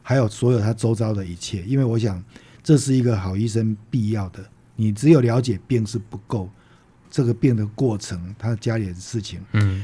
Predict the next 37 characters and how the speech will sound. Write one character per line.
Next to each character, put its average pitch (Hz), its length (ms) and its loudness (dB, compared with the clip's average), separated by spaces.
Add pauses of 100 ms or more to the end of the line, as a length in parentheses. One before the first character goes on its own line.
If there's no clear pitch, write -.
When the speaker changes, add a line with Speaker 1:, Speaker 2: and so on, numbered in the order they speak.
Speaker 1:
所 190 120 6
以 170 40 8
这 208 140 6
样 180 100 10
子 151 80 4
的 131 80 6
话， 135 220 6
慢 139 180 4
慢 135 160 6
的 110 80 2
我 98 140 0
跟 117 180 0
病 123 180 2
人 98 80 0
就 113 140 0
容 104 260 0
易 107 220 0 (580)
融 110 240 2
在 117 180 2
一 104 180 -2
起。 - 160 -16 (360)
Speaker 2:
嗯。 110 80 2
Speaker 1:
当 165 120 8
他 165 160 8
来 135 220 6
找 127 220 2
我 107 340 4 (580)
我 113 120 -2
接 143 220 6
受 131 220 4
他， 120 420 2
然 113 100 -2
后 120 80 2
帮 117 180 2
他 120 100 6
开 117 180 0
始 101 160 -2